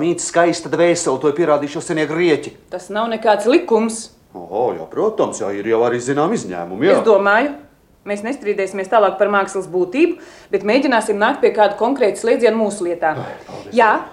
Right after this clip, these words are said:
Speaker 2: redziet, kad es nācu šurp, man bija tas nolūks, ka gadījumā, ja mēs viens ar otru būtu apmierināti, virzīt mūsu attiecības uz dabisko gala mērķu, uz likumīgu baznīcas laulību. Bet man ir jāatzīst, ka no manas stāvokļa skatoties, lieta nav gluži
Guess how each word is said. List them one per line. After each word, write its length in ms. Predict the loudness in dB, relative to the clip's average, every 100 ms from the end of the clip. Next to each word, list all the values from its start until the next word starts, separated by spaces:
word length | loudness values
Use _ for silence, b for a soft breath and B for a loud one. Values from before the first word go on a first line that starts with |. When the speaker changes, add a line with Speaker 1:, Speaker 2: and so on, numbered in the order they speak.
| -20 -4
Speaker 2:
redziet, 380 | 0 2 0 0
kad 140 | -4
es 100 | -2
nācu 240 | -2 -2 0
šurp, 300 | 0 0 -4 -18 _
man 160 | -4 -2
bija 160 | 0 0
tas 140 | 0
nolūks, 360 | 0 0 -2 -4
ka 80 | 0
gadījumā, 540 | 2 2 -2 -2 -2 0
ja 80 |
mēs 300 | 2 0 0 -4
viens 220 | -2 0
ar 80 | 2
otru 240 | 2 0 -6
būtu 240 | -2 0
apmierināti, 640 | 0 -2 -2 -4 -6 -8 _ b b b 2
virzīt 340 | 4 2 0
mūsu 240 | -2 0
attiecības 560 | 0 2 2 0 -6 -6 -2
uz 80 |
dabisko 400 | -2 -2 0 0 4
gala 240 | 4 4
mērķu, 400 | 2 -2 -2 -4
uz 80 | -4
likumīgu 400 | -4 -6 -6 -6
baznīcas 400 | -4 -4 -6 0 4
laulību. 480 | 4 2 -4 -10 -18 _ _ _ _ b b b b _ -6
Bet 400 | -4 -4 -8 -20 _ _ _ _ _ -8
man 160 | -4 2
ir 160 | 2
jāatzīst, 480 | 4 4 4 2 2 0
ka 100 | 0
no 80 | 2
manas 240 | 0 2
stāvokļa 460 | 2 4 4 2 -2
skatoties, 560 | -2 2 0 0 0
lieta 320 | 2 2 2 0
nav 240 | 0 2
gluži 240 | 0 2